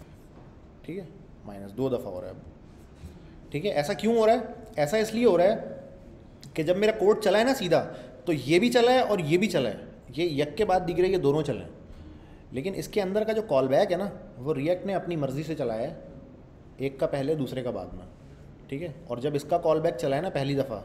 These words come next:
तो इसको previous में जो value थी वही मिली है, और इस कॉल बैक के ख़त्म होने के बाद वो value change हो चुकी थी। जब अगले वाले का कॉल बैक चला है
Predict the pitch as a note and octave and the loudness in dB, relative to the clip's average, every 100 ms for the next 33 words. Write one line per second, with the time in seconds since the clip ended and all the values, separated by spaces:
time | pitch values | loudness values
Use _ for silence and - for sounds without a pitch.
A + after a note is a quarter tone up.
0 | - - B2+ - D3 C#3 C#3 D#3 F3 A3 | -12 -10 -8 -6 -4 -2 0 0 -2 -8
1 | - - - - - C3+ B2+ C3 E3 F#3 | -8 -16 -20 -20 -10 -4 0 0 0 -2
2 | - G#3 D#3 F3+ E3+ A#2+ G2 F2 - - | -4 -2 0 0 0 -2 -6 -12 -18 -20
3 | - - - B2+ G3 - - - D#3 - | -20 -20 -4 0 0 -2 -10 -8 -6 2
4 | D3 E3+ F3 G3 - - G3+ G3 D#3+ C3 | 2 4 2 0 -2 0 2 2 2 2
5 | A#2 C3 C3 C#3 F3 F3 G3 F3+ C3+ A#2+ | 2 2 2 2 0 0 2 2 0 -6
6 | G#2 G2 - - - - C3+ C#3 C#3 G#3 | -10 -14 -18 -20 -14 -6 -4 -2 4 6
7 | G#3+ G#3 G#3 F3 E3 E3+ E3+ C3 C3+ F3+ | 6 6 4 4 4 2 2 0 0 -2
8 | - | -10